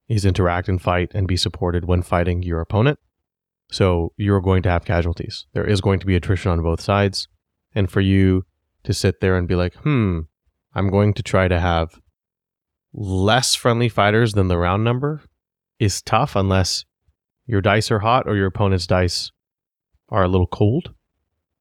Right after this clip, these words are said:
But then again, if that's already the case, then you're winning the game anyways, right? Like, I can't believe how many times I've said that on this podcast now,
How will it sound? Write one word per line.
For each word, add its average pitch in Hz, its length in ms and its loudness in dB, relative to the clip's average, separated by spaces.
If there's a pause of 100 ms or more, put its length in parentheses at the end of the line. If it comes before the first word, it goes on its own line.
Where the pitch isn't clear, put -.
(120)
But 110 100 -4
then 120 100 2
again, 110 360 2
if 110 120 -4
that's 117 240 0
already 117 240 2
the 92 120 -2
case, 117 340 0
then 90 160 0
you're 87 120 0
winning 90 220 0
the 85 80 -2
game 85 200 0
anyways, 104 360 -2
right? 104 200 -2
Like, 82 260 -8
I 85 80 -8
can't 90 180 -2
believe 87 180 0
how 92 80 0
many 87 120 0
times 87 260 0
I've 85 100 -2
said 87 140 0
that 85 140 2
on 82 80 0
this 82 100 -4
podcast 92 500 2
now, 107 280 0